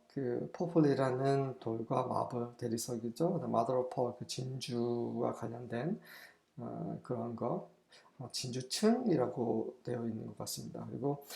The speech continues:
다른 그런 귀한 보석들로, 어, 이런 포장이 된, 모자이크로 이렇게 막 포장된 그러한, 어, 금, 은 의자들이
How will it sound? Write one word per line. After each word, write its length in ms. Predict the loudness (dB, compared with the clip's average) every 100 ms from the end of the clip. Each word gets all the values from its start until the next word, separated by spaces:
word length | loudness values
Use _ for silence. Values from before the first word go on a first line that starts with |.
| -14 2
다른 340 | 8 12 12
그런 300 | 10 2 0
귀한 320 | 4 6 6
보석들로, 1000 | 6 4 6 0 2 2 12 12 12 12 6 -4 -18 _
어, 680 | -2 0 0 0 -2 -6 -10 _ _ _ -6
이런 180 | -4 -4
포장이 460 | -2 6 6 6
된, 380 | 4 4 4 2 -8 _ _ _
모자이크로 760 | 0 4 4 4 -2 0 0
이렇게 200 | 0 -2
막 260 | 0 -2 -2
포장된 580 | -4 -2 0 -2 -2 -4
그러한, 640 | -2 2 4 6 4 2 -2 -20 -20 _
어, 400 | -4 -2 -2 -4 -12 _ _ _ _ _
금, 460 | 8 8 10 6 6
은 400 | 6 6 0 -2
의자들이 1040 | 0 2 2 2 -2 4 6 8 6 2